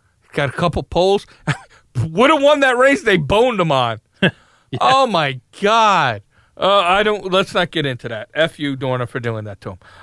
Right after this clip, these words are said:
Speaker 1: Um, but let's, let, so this, the Superbike races, I don't think there's any big surprise in the Superbike races. Um, you know, uh,
Speaker 2: Well, actually, I
Speaker 1: Bouvier
Speaker 2: thought, I thought there was a surprise. Tony Elias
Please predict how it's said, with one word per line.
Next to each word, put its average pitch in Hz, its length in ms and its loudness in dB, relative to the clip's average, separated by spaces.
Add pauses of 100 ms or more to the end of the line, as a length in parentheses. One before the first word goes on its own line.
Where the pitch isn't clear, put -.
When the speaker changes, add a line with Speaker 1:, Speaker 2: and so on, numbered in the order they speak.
(160)
Speaker 1:
Um, 185 240 2
but 202 140 0
let's, 254 320 -2
let, 214 420 -2
so 233 200 4
this, 220 280 -6
the 233 140 -2
Superbike 233 560 -2
races, 180 340 0
I 190 100 2
don't 202 200 -2
think 175 160 -6
there's 151 240 0
any 151 240 -2
big 143 360 -2 (360)
surprise 202 640 0
in 196 120 -4
the 185 80 0
Superbike 170 760 -2
races. 151 880 -2
Um, 127 640 -4 (540)
you 160 160 0
know, 139 400 2
uh, 143 280 -4
Speaker 2:
Well, 269 240 4
actually, 240 380 4
I 208 160 4
Speaker 1:
Bouvier 190 320 4
Speaker 2:
thought, - 160 -20
I 196 120 4
thought 240 260 2
there 214 100 4
was 247 260 4
a 214 60 -2
surprise. 147 500 2
Tony 185 340 0
Elias 202 720 2